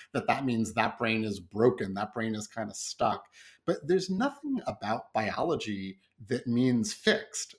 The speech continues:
Um, biology can be plastic, biology can change. Um, neurons can grow. Uh, and so it's really important to remember that a biological effect is not a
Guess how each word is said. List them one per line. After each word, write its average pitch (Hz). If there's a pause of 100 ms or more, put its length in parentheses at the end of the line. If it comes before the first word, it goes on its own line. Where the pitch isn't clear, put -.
Um, 104
biology 139 (200)
can 127
be 135
plastic, -
biology 117
can 165
change. 175 (280)
Um, 117 (180)
neurons 156
can 160
grow. 185 (260)
Uh, 135
and 139
so 139 (200)
it's 135
really 151
important 120
to 113
remember 98
that 101
a 98
biological 101
effect 104
is 104
not 101
a -